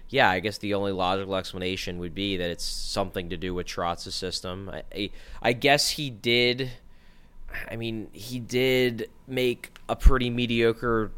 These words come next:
Nashville Predators team for years competitive. Maybe this is just, like,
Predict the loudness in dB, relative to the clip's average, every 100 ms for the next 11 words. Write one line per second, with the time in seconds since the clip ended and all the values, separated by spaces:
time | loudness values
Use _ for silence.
0 | -2 2 2 0 -4 2 2 2 -2 -4
1 | -6 -4 -6 -2 -2 0 -2 -4 -4 0
2 | 2 2 0 -4 -4 -2 0 0 -2 -2
3 | -2 0 -2 0 2 2